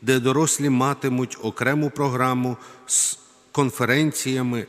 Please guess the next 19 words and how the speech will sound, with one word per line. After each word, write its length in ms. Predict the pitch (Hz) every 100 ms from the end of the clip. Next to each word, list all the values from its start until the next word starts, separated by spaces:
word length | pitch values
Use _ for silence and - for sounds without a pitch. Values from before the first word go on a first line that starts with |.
| 104
відомих 580 | 107 110 139 151 139
спеціалістів. 1000 | - - - - 104 98 90 82 - - - - _ _ _ _ - - -
Завершиться 800 | 92 123 127 123 - 104 - 107
ця 240 | - 123
вина-, 320 | 113 104 110 -
виняткова 680 | 107 123 123 120 - 147 120
зустріч 640 | 104 139 160 - 131 - - - - -
двадцять 500 | 95 151 - 147 147
другого 440 | 156 147 131 127
вересня 760 | 104 135 143 139 - 127 117
спільною 680 | - - - 165 170 151 143
Євхаристією, 1120 | 131 123 117 - 120 120 113 - - 104 98 - - - -
якій 420 | 110 117 - 147
передуватиме 920 | 123 113 110 104 101 131 135 120 120
процесія 960 | 110 107 104 - 135 143 - 123 120 110 - - - -
та 180 | 143
годинна 680 | 120 95 98 131 135 123 117 107 - -
свінч-, 580 | - 90 95 101 - -
свідчень 720 | - - 135 131 - 104 104